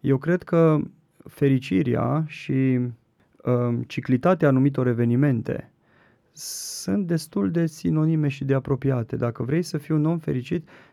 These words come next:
trebuie să știi să-ți găsești plăcerea și bucuria în lucrurile de zi cu zi, în lucrurile banale. Ă, uitați-vă la vedete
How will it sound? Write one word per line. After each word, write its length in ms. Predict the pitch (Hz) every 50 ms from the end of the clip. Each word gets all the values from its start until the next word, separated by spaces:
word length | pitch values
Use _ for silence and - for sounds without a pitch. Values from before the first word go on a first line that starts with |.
| _ _
trebuie 220 | - 180 180 185
să 140 | 160 - 151
știi 200 | 135 - - 156
să-ți 240 | - 160 151 135 135
găsești 600 | 135 135 139 - 156 151 - - - - - _ _ _ _ _ _ _ _ - - _
plăcerea 440 | - 131 127 123 - 160 156 160 151
și 160 | 143 - 143
bucuria 680 | 135 127 - - - 147 147 151 151 147 147 143 - 143
în 220 | - 151 151 151 156
lucrurile 440 | 165 170 - 185 180 170 160 160 147
de 140 | 139 143
zi 200 | 139 135 139 160
cu 140 | 151 - 139
zi, 180 | 131 127 120 120
în 80 | 113
lucrurile 380 | 117 135 135 - 143 143 135 127
banale. 640 | 120 117 123 123 131 135 123 117 117 110 - 120 - _ _ _ _ _ _ _ _ _ _ _ - _ _ _ _ _ -
Ă, 60 | -
uitați-vă 560 | 135 139 139 147 - 180 175 - - 165 156 147
la 120 | 143 139
vedete 600 | 131 135 127 120 120 117 110 - - - -